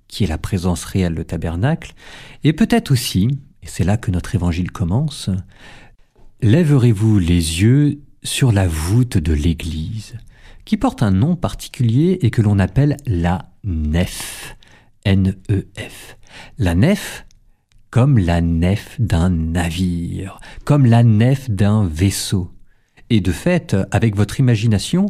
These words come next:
si vous retourniez une église pour mettre le toit de l'église par terre, vous auriez l'impression de voir devant vous la cale d'un bateau qui s'avance et qui pourrait naviguer sur les flots.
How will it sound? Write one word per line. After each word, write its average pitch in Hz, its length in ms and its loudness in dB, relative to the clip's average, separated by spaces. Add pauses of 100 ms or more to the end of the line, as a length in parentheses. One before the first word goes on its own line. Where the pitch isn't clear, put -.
(400)
si - 240 0
vous 170 220 4
retourniez 113 1400 2 (320)
une 98 180 2
église 120 880 2 (320)
pour 107 200 2
mettre 123 540 2
le 107 200 4
toit 131 440 2
de 95 120 0
l'église 95 540 0
par - 280 -6
terre, 156 380 0 (300)
vous 117 180 2
auriez 127 240 4
l'impression 160 440 2
de 110 100 2
voir 90 380 0
devant 95 280 2
vous 98 340 -2 (380)
la 90 180 2
cale 143 720 0
d'un 98 140 2
bateau 113 420 0
qui - 160 -8
s'avance 98 580 0
et 98 60 -2
qui - 140 -12
pourrait 90 340 0
naviguer 90 560 0
sur 107 220 -10
les 101 100 -8
flots. - 320 -10